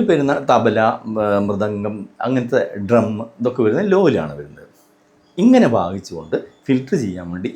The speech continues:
ഇപ്പം കണ്ടെത്തിയൊരു ഓപ്ഷൻ എന്ന് പറഞ്ഞു കഴിഞ്ഞാൽ op amp അല്ലെങ്കിൽ ഓപ്പറേഷണൽ ആംപ്ലിഫയർ എന്ന് പറയും. ഇതിനെന്താ പ്രത്യേകത എന്ന് പറഞ്ഞാൽ, ഓരോ ചാനലിലും ഇത്ര ഫ്രീക്വൻസിയിൽ ഇത്ര മുതൽ ഇത്ര വരെ നമുക്ക് കപ്പാസിറ്ററും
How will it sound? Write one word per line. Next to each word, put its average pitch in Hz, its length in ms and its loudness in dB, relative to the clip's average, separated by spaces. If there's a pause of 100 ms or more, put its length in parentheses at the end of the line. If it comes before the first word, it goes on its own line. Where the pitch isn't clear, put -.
(100)
ഇപ്പം 233 200 0 (200)
കണ്ടെത്തിയൊരു 131 600 0
ഓപ്ഷൻ 87 260 -12
എന്ന് 87 140 -8
പറഞ്ഞു 73 200 -16
കഴിഞ്ഞാൽ 87 220 -6 (1200)
op 175 360 0
amp - 120 -4 (180)
അല്ലെങ്കിൽ 123 320 0
ഓപ്പറേഷണൽ 135 680 0
ആംപ്ലിഫയർ 82 380 -2
എന്ന് 76 160 -10
പറയും. - 180 -12 (320)
ഇതിനെന്താ 160 420 4
പ്രത്യേകത 104 340 -2
എന്ന് 92 200 -8
പറഞ്ഞാൽ, - 220 -6 (1080)
ഓരോ 135 200 6 (200)
ചാനലിലും 98 420 -2
ഇത്ര 202 340 0
ഫ്രീക്വൻസിയിൽ 117 560 0 (120)
ഇത്ര 185 260 -4
മുതൽ 131 180 0 (100)
ഇത്ര - 280 -2
വരെ 98 140 0 (120)
നമുക്ക് 110 200 -6 (340)
കപ്പാസിറ്ററും 127 720 -4